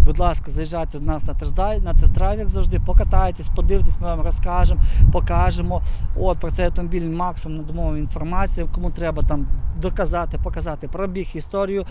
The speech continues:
покупки, офіційний дилер, це все, друзі, без проблем можемо вам зробити. От, так що заїжджаємо до нас на тест-драйв. Пам'ятаємо, що в нас є опція доставки автомобіля у ваше місто. Так само можемо його доставити, цей автомобіль, у ваше місто. От, бо ми прекрасно розуміємо, що це елект-, електромобіль.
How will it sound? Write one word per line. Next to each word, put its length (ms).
покупки, 500
офіційний 480
дилер, 380
це 140
все, 260
друзі, 280
без 220
проблем 360
можемо 340
вам 200
зробити. 480
От, 280
так 180
що 120
заїжджаємо 480
до 60
нас 240
на 60
тест-драйв. 540
Пам'ятаємо, 540
що 140
в 40
нас 260
є 100
опція 420
доставки 480
автомобіля 460
у 80
ваше 320
місто. 300
Так 120
само 220
можемо 280
його 100
доставити, 400
цей 160
автомобіль, 380
у 80
ваше 300
місто. 420
От, 180
бо 120
ми 100
прекрасно 440
розуміємо, 360
що 100
це 100
елект-, 220
електромобіль. 760